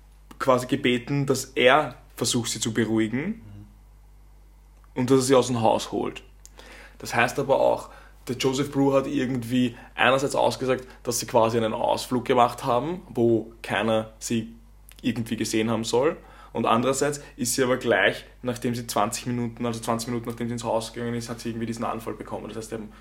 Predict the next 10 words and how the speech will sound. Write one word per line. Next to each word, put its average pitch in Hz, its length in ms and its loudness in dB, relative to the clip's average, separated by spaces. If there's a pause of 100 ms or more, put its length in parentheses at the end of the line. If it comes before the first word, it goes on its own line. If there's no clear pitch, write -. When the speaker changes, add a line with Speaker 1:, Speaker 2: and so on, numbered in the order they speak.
(120)
Speaker 1:
muss 117 140 -6
sie 120 80 -4
dann 113 140 0
irgendwie 113 240 0
auch 110 140 0
in 113 80 -6
der 113 140 -2 (240)
Zwischenzeit 117 500 -4
beruhigt 123 360 -4
haben, 147 180 0